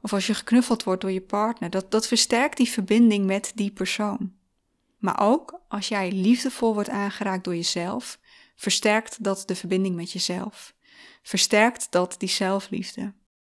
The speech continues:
En ja, ik noem nu zelfverzorging, maar het is natuurlijk niet alleen jezelf verzorgen. Dit is ook, en misschien nog wel belangrijker, jezelf een knuffel geven op het moment dat het even moeilijk gaat of dat je even over je arm wrijft.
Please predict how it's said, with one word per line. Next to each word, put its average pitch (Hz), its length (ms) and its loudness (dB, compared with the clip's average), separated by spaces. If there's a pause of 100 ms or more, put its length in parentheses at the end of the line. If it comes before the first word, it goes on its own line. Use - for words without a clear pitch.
(420)
En 196 360 0 (200)
ja, - 140 -4
ik 214 160 2
noem 220 280 6
nu 202 340 2
zelfverzorging, 220 1080 0
maar - 120 0
het - 120 -2
is 214 100 -2
natuurlijk 202 340 -2
niet 202 200 -2
alleen 185 480 -2
jezelf 180 440 0
verzorgen. - 720 -6 (800)
Dit 202 220 2
is - 220 -6
ook, 214 340 -2 (200)
en 190 160 -2
misschien 208 340 2
nog 196 200 -2
wel 202 180 0
belangrijker, 190 920 -6 (560)
jezelf 226 420 2
een 226 120 -2
knuffel 226 360 0
geven 180 680 -4 (440)
op 208 220 -2
het - 140 -4
moment 196 480 -2
dat 202 180 -6
het 190 120 -10
even 185 280 -4
moeilijk 190 400 2
gaat - 240 -8
of - 60 -12
dat 196 140 -12
je - 60 -10
even 214 260 -2
over 196 180 -4
je - 140 -6
arm 196 320 0
wrijft. - 600 -12